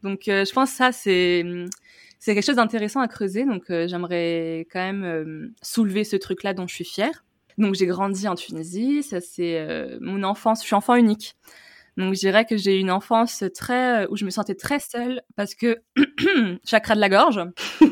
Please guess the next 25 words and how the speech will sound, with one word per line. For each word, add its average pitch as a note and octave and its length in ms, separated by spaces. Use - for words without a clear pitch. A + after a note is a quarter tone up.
où, C4+ 180
euh, B3 60
<laughs> - 1000
où C4 60
je B3 80
me D#4+ 80
suis - 180
sentie, B3+ 300
je - 60
pense, A#3+ 240
très A#3+ 180
seule. C4+ 240
Et A3 60
donc, G#3+ 180
je G3 80
recherchais G#3 460
beaucoup A3+ 560
à G3+ 120
être F#3+ 200
entourée G#3 440
tout - 160
le G#3 60
temps A3 340
et, F3+ 220
euh, E3 440